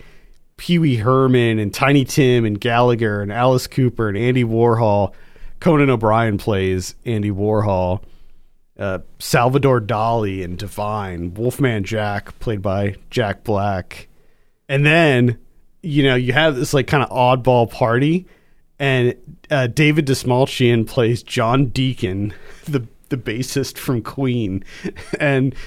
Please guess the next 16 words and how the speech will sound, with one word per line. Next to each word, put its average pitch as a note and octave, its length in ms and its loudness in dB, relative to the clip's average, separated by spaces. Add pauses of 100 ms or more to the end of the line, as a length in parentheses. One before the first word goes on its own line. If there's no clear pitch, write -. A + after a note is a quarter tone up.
(180)
the, C#3+ 240 -2
they D3 200 2
make C#3+ 240 2
fun C#3 300 0
of C3 100 2
him B2 140 0
the A2 80 -2
whole C3 280 2
time B2+ 400 0
because C3+ 360 -2
they C3 60 -6
don't B2+ 160 0
know A#2+ 80 -2
why A#2 260 0
he's F#2 200 -6
there. G2 380 -4